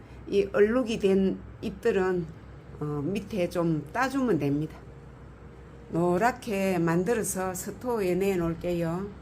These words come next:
어, 얘는, 얘는 보시다시피 여기 공중뿌리예요. 공중뿌리. 어,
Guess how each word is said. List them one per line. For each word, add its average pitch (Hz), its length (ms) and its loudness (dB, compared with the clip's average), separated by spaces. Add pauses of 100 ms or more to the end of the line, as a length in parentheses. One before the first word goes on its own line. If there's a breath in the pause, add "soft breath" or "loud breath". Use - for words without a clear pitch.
(840 loud breath)
어, 175 260 -2
얘는, 233 640 4 (1040)
얘는 220 680 4
보시다시피 202 880 -2
여기 175 220 2
공중뿌리예요. 185 1000 2 (140)
공중뿌리. 160 680 -2 (1400)
어, 151 760 -2